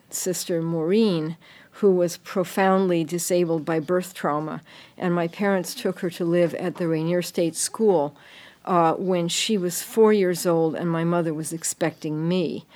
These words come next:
Um, she received, Maureen received excellent care until she, uh, passed away in November of nineteen ninety-nine. But I had become her legal guardian, uh, upon the death of my parents.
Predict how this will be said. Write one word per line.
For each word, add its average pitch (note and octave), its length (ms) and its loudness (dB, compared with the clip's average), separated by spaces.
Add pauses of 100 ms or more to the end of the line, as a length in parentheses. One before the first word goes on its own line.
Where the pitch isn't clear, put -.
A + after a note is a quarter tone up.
(400)
Um, E3+ 480 4 (240)
she - 360 2
received, F#3 720 4
Maureen G3 580 4
received F3+ 460 -2
excellent G3 460 -2
care F3 380 2 (300)
until F3+ 320 -2
she, F#3+ 460 -2
uh, E3 280 -2 (200)
passed F3 380 0
away E3+ 400 2 (360)
in F3 280 2
November F3 500 2
of D#3 100 -4
nineteen E3 460 -2
ninety-nine. D#3+ 800 -4 (540)
But F#3+ 100 4
I G3+ 140 8
had G#3 180 2
become F#3 360 -2
her F3 140 -2
legal F3 360 0
guardian, E3 580 0
uh, D#3 400 -6
upon E3+ 380 -4
the D#3 80 -6
death D#3+ 280 -4
of D3+ 120 -10
my D3 160 -10
parents. F#3 720 -4